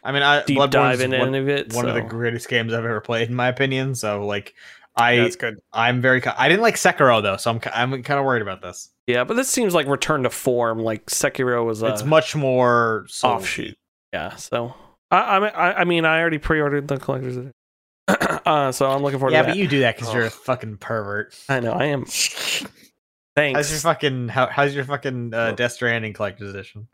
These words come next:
Speaker 2: I never bought it, and you know
Speaker 1: Oh, you
Speaker 2: that.
Speaker 1: canceled that one.
Speaker 2: I
Speaker 1: I forgot about
Speaker 2: canceled
Speaker 1: that.
Speaker 2: it, and then when it was down to ninety dollars, I didn't buy it, and now you can't even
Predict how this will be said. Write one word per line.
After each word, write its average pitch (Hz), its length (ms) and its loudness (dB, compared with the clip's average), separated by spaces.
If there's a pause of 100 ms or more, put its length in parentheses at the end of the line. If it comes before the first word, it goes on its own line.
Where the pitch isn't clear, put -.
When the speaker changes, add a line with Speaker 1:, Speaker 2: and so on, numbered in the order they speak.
(120)
Speaker 2:
I 156 220 4
never 214 280 0
bought 123 460 0
it, 127 220 0
and 131 80 -2
you 135 160 0
know 104 180 -2
Speaker 1:
Oh, 143 40 0
you 190 160 2
Speaker 2:
that. - 80 -4
Speaker 1:
canceled 240 380 4
that 127 100 6
one. 131 120 4
Speaker 2:
I - 20 0
Speaker 1:
I 120 40 0
forgot 165 220 4
about 170 100 4
Speaker 2:
canceled 123 160 0
Speaker 1:
that. 127 140 2
Speaker 2:
it, - 80 -2
and 156 160 2
then 190 220 2
when 196 100 2
it 202 60 2
was 180 140 2
down 175 200 2
to 175 60 4
ninety 165 360 2
dollars, 143 680 2 (480)
I 135 200 2
didn't 156 420 2
buy 123 280 4
it, 123 300 2
and 131 260 -2
now 135 200 0
you 151 140 -2
can't 135 300 -2
even 120 260 -2